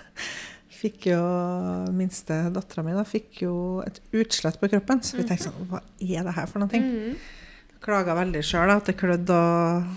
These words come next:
Speaker 1: var plaget, og så var
Speaker 2: Mhm.
Speaker 1: vi til legen, eh, der, og da fant vi ut at det var vannkopper.
Speaker 2: Ja, det gjorde dere,
Speaker 1: Så
Speaker 2: vet du.
Speaker 1: vi startet jo sydenturen med vannkopper, så da ble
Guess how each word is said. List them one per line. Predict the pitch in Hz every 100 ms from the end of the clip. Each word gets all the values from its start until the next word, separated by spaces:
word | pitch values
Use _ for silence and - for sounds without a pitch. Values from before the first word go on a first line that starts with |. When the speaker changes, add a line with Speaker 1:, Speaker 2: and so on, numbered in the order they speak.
| -
Speaker 1:
var | 202 185
plaget, | 196 180 151 208 226
og | 202
så | 202
var | 196 190
Speaker 2:
Mhm. | 175
Speaker 1:
vi |
til | - 175
legen, | 185 185 170 139 175 208 208 -
eh, | - - 254 220 214 220 214
der, | 226 294 - - -
og | 214 196
da | 190 190 196
fant | 202 226 220
vi | 196
ut | 196
at | 202
det | 226
var | 269 277
vannkopper. | 254 - - - - -
Speaker 2:
Ja, | 359 269 - - - - - - -
det | 269 392
gjorde | 302
dere, | 233
Speaker 1:
Så | 220 208
Speaker 2:
vet |
du. | 202
Speaker 1:
vi | 202 196 202
startet | 196 - 208 - - -
jo | 170
sydenturen | - - 196 190 180 - 170 175
med | 180
vannkopper, | 190 196 196 175 233 339
så | - 240
da | 220 208 208 208 214 - - - - - _
ble | 233